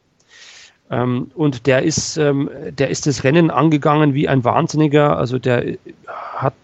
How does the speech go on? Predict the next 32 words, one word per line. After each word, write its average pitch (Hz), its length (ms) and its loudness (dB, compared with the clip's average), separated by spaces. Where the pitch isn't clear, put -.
glaub 127 240 0
ich, 123 240 -4
also 120 400 -4
auch - 320 -4
durchaus 135 360 2
Rekordzeiten 139 760 0
da 143 120 2
hingelegt, 147 640 -2
äh, 143 340 0
was 143 200 -6
Zwischenzeiten 165 580 2
betrifft. - 400 -4
Aber, 120 400 2
ähm, 127 280 2
bei 131 200 0
seinem 147 200 2
ganzen 170 280 0
Enthusiasmus 131 840 -4
hat 135 140 -4
er 139 100 -8
vergessen, 139 640 -2
auf - 200 -4
seinem 120 280 0
Körper 151 320 -2
zu - 140 -8
schauen 104 540 -4
und, 117 500 -6
äh, 110 240 2
kam 151 380 4
dann 147 260 4
bei 123 200 2
unserem 131 600 2